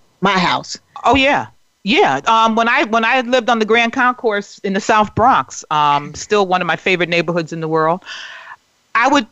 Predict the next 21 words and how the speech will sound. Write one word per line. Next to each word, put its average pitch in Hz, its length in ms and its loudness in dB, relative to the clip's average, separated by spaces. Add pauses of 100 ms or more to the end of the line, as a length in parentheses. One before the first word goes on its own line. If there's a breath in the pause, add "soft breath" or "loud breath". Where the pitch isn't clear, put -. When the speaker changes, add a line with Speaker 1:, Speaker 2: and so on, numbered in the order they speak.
Speaker 2:
I 233 100 2
would 269 160 2
be 254 80 0
coming 240 300 -2
from 233 220 -2
the 214 60 0
garage, 214 540 0 (180)
walking 214 380 0
into 214 220 -2
my 208 180 2
building, 202 580 0 (360 soft breath)
and 202 560 0 (220)
this 277 180 0
guy 247 240 2
walked 226 320 2
by 220 120 4
one 214 200 0
day, 214 160 2
and 220 120 2
there's 247 220 2
a 220 180 -2